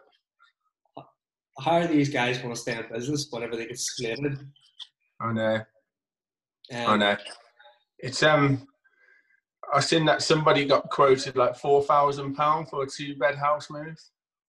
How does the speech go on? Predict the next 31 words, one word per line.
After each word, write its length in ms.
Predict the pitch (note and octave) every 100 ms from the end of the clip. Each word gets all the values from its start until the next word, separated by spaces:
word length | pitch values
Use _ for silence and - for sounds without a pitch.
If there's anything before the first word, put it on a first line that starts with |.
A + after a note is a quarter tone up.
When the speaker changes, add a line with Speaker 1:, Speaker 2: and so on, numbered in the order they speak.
| _ -
Speaker 1:
No 120 | B2
way. 480 | C3+ G#2+ G#2 G#2+ _ _ _ _ _ _ _
Speaker 2:
Yeah. 380 | B2 B2 B2 A#2+ - _ _ _ _ _ _ -
Don't 200 | F#3+ F#3
think 180 | F#3
she 120 | - D3+
accepted 520 | - F3 E3 - A2
it, 180 | A#2+ -
but 140 | -
still, 280 | - D#3+ B2+
the 100 | B2
quote 360 | - D#3 C#3+ -
is 240 | A2+ - A#2 _ -
<laughs> 560 | F3+ C3 - F#3+ E3+ C3
not 160 | C3 D3
Speaker 1:
Yeah. 60 |
Speaker 2:
good. 260 | C3 A#2 - _ - - _ _ _ -
Speaker 1:
The 280 | C#3 C3 C#3
quote. 320 | C3+ - -
Speaker 2:
<laughs> 1160 | C3+ F3 - _ - _ - _ _ G3 G3+ -
Someone 340 | D#3+ D3 C#3
proper 240 | D3 D3+ D3+
tried 340 | D#3+ C#3+ C#3
it 60 | B2
on 220 | B2+ A#2+
there. 260 | A#2+ A2 A#2
Speaker 1:
Uh, 40 |
uh, 400 | E3 D3 D#3 D3
uh, 100 | D3
Jesus, 580 | C3+ B2+ B2 B2+ C3+ -
definitely. 720 | - A#2 A#2 C#3+ C#3+ D3 C3+